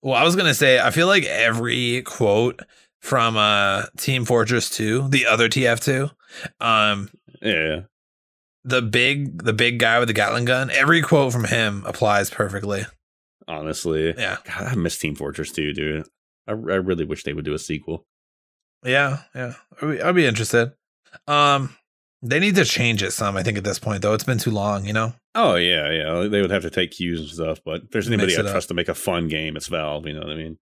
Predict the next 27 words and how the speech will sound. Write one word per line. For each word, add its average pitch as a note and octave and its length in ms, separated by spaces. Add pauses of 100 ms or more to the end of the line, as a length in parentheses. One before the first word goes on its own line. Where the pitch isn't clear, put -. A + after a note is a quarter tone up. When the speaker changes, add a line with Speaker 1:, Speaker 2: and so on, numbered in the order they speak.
Speaker 1:
Yeah, D#3+ 320
yeah, C#3 160
they C3+ 140
got C3 200
the, C3 200
they C3+ 140
got C3+ 140
the A#2 80
chops C#3+ 400
and A#2 160
the, A2 340 (220)
the A2 160
pedigree A2+ 460
at G#2 60
this A#2+ 140
point. G#2+ 280 (500)
Uh, B2 200
so, C3 240
and B2+ 160
then A#2+ 240 (100)
finally, B2 1000 (420)
Agent C3 320
one B2+ 140
oh B2+ 60
one B2 180
three A#2 180
two. B2+ 260